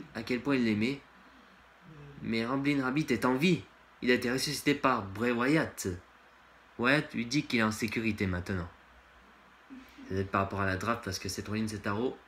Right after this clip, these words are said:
et Bray Wyatt à SmackDown. Drew Gulak et Solang. La Lucha House Party arrive ensuite. Gulak voulait continuer son PowerPoint de la semaine dernière, mais Kalisto l'attaque.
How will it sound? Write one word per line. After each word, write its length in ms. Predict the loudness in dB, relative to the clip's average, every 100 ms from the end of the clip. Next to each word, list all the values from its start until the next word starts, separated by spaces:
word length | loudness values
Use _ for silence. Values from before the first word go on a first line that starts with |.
| -12 -2
et 120 | -2
Bray 200 | 0 -2
Wyatt 340 | -2 -2 -2
à 60 | -6
SmackDown. 480 | -6 -6 -4 -6 -8 -14 -20 -20 -20 -20 -20 -20 -20 -18 -16 -16 -18 -20 -20 -16 -16 -14 0
Drew 200 | 2 4
Gulak 420 | 6 4 4 0
et 40 |
Solang. 440 | -4 -2 -2 -2 -4 -8 -16 -20 -20 -20 -20 -12 -4
La 80 | 0
Lucha 340 | 0 0 2
House 200 | 0 0
Party 480 | -2 -6 -2 -2 -2
arrive 220 | -2 -2 -2
ensuite. 420 | -4 -6 -8 -14 -20 -20 -20 -20 -20 -20 -4
Gulak 280 | 4 4 4
voulait 260 | 0 0 0
continuer 280 | -2 -2 -2
son 160 | -2
PowerPoint 640 | 0 2 2 0 0 0 0
de 320 | -4 -6 -4
la 60 |
semaine 200 | -2 -2
dernière, 380 | 0 0 0 -2
mais 160 | -2 0
Kalisto 340 | 0 0 0
l'attaque. 440 | 0 -2 -8 -12